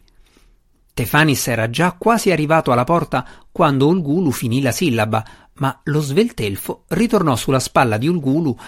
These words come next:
prima che si fosse dileguata l'ultima nota del grido.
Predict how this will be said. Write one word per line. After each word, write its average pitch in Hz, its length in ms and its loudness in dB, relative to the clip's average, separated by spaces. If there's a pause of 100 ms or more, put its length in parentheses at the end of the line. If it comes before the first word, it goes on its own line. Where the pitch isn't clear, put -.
(140)
prima 208 260 2
che 165 120 -2
si - 180 -2
fosse 139 400 -2
dileguata 131 800 -2
l'ultima 190 640 0
nota 110 300 -4
del 127 200 -2
grido. 98 420 -8